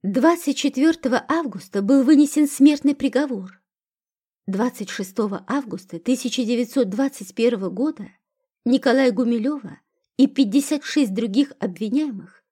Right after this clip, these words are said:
расстреляли. В конце двадцатого века были обнародованы документы, которые подтверждали существование Петроградской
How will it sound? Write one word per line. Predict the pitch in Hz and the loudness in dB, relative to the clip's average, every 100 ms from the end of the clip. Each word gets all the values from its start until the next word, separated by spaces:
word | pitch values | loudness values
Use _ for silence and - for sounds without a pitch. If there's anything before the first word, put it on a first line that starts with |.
| _ _ | _ _
расстреляли. | 190 214 - 196 180 165 170 _ _ _ _ _ _ _ _ _ _ _ _ _ _ _ _ _ _ _ _ _ | -8 -8 -8 -8 -8 -12 -18 _ _ _ _ _ _ _ _ _ _ _ _ _ _ _ _ _ _ _ _ _
В | - | -2
конце | 233 277 320 | 2 2 2
двадцатого | 240 285 302 320 285 262 | 2 0 0 -2 0 0
века | 311 330 208 | 0 -2 -8
были | 180 262 311 | 0 2 2
обнародованы | - 254 254 277 311 254 247 247 | 2 2 2 4 2 2 0 0
документы, | 233 269 233 262 311 - 196 - _ _ - | 0 -2 -2 -2 -4 -8 -14 -16 _ _ -4
которые | 269 294 285 | -2 2 2
подтверждали | 277 269 220 247 208 285 294 196 | 2 -2 0 -4 -4 -6 -6 -8
существование | - 226 240 - 202 214 254 208 | -8 -8 -8 -8 -8 -6 -6 -8
Петроградской | 190 220 220 170 254 294 - - - | -8 -8 -8 -8 -10 -10 -14 -16 -16